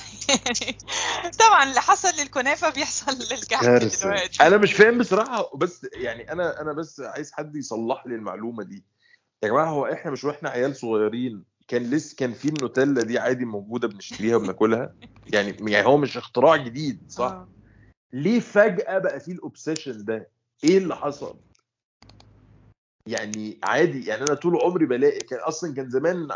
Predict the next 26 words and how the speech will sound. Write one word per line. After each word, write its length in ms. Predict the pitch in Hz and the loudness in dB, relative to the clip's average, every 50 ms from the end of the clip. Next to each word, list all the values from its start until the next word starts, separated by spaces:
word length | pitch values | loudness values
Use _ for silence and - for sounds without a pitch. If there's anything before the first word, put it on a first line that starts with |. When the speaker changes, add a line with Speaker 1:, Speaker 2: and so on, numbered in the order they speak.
| 110 117 135 | -8 -6 -6
Speaker 2:
بس 120 | 123 - | -6 -6
ما 60 | 143 | -4
كانش 240 | 147 170 180 170 - | -2 -2 -2 0 2
طبعًا 220 | 180 180 180 170 143 | 2 4 4 2 0
اسمها 240 | - - 151 156 | -4 -4 -4 -4
نوتيلا 480 | 151 147 127 - - 135 135 143 127 98 | -2 -4 -6 -4 -2 -2 -2 -2 -4 -6
على 140 | 85 92 95 | -8 -10 -12
أيام، 160 | 107 117 113 | -16 -16 -18
مش 80 | 107 _ | -20 _
فاكر 240 | 139 131 - 123 | -20 -20 -20 -20
اسمها 240 | 110 - - 123 123 | -20 -16 -10 -8 -4
بيم 300 | 117 113 117 120 120 110 | -2 0 0 0 -2 -2
بيم 160 | 110 107 92 90 | -4 -4 -4 -6
ولا 180 | 87 82 80 - | -10 -14 -14 -14
كان 80 | - | -16
اسمها 260 | - - - 110 107 104 | -16 -8 -2 0 0 0
إيه. 220 | 95 98 98 - - - - - - - - - - - | 0 -2 -4 -6 -10 -16 -20 -20 -20 -20 -18 -4 2 4
إنه 760 | 127 113 113 110 113 113 117 113 110 110 107 107 107 104 95 - _ - - - | 4 6 6 4 4 4 4 6 6 6 6 4 2 0 -2 -6 _ -2 4 4
كان 200 | 139 147 151 139 | 6 6 6 4
بتاع 280 | 143 139 175 160 175 | 2 4 4 4 4
بتشتري، 500 | 175 - - 135 - - - 170 165 156 | 2 0 -2 -10 -8 -6 -4 -2 -2 -2
عارفة 380 | 127 110 - 180 180 - 165 156 139 | -2 -4 -4 -6 -6 -4 -4 -4 -4
ال-، 640 | 131 120 117 113 110 107 107 104 101 104 95 80 _ _ _ _ - | -4 -6 -6 -6 -4 -2 -2 -2 -4 -8 -12 -20 _ _ _ _ -8
عارفة 320 | - 123 147 160 - 165 143 | -6 -6 -6 -4 -4 -4 -4
العلب 520 | 123 117 110 123 151 165 202 - 110 98 | -4 -4 -4 -4 -2 -2 -2 -4 -6 -8
بتاعة 380 | 110 107 - 131 139 127 - | -10 -8 -6 -4 -4 -4 -6